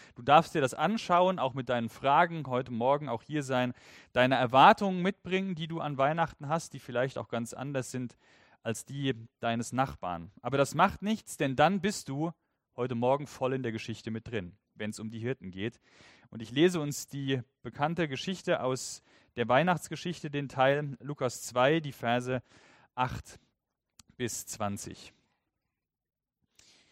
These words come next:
In der Umgebung von Bethlehem waren Hirten, die mit ihrer Herde draußen auf dem Feld lebten. Als sie in jener Nacht bei ihren Tieren Wache hielten, stand auf einmal ein Engel des Herrn vor ihnen,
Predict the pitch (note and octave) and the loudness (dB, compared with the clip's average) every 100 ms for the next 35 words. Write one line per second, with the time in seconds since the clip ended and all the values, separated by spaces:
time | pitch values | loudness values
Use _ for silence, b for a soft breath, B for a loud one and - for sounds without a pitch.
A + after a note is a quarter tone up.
0 | b b b b b b _ _ _ _ | b b b b b b _ _ _ _
1 | _ _ D#3 E3+ F3 D3+ G3 A#3+ G3+ F3+ | _ _ 2 4 4 2 2 2 0 2
2 | F#3 G#3 D#3 C3+ C3+ A#2+ B2+ C3+ A2+ D3+ | 2 2 4 2 2 6 6 6 4 2
3 | G#3 - C3+ D3+ C#3 C#3 B2+ C3+ B2+ A2 | 0 0 -6 -6 -6 -6 -4 0 2 2
4 | C#3+ F3+ F3 C3+ B2 D3 D#3 B2+ A#2+ B2 | 4 4 2 4 4 4 0 -6 -6 -8
5 | - B2 A#2+ - F#2 F2+ F2 F2+ _ _ | -4 -4 -4 -8 -10 -10 -14 -20 _ _
6 | _ _ _ _ _ _ _ C#3 - E3+ | _ _ _ _ _ _ _ -4 -2 0
7 | G3 D#3 E3+ G3 D#3+ D#3 - D3+ C#3 C#3+ | 0 2 4 4 4 2 0 -4 -2 -2
8 | C3+ - F#3+ G3 C#3 E3 F3+ A#2 A#2 B2 | -4 -4 -2 0 2 0 0 -4 -6 -6
9 | - D3 b b b b - D3+ F#3+ F3 | -8 -10 b b b b 0 2 4 2
10 | - D3 G#3 G#3+ D3 D3+ C#3+ C#3 D#3+ F#3 | 2 4 4 4 6 6 6 0 -2 -2
11 | E3+ D3 C#3+ C#3+ D3+ - G#2 F#2+ F#2 C#2+ | -2 -2 0 0 -2 -6 -10 -8 -10 -12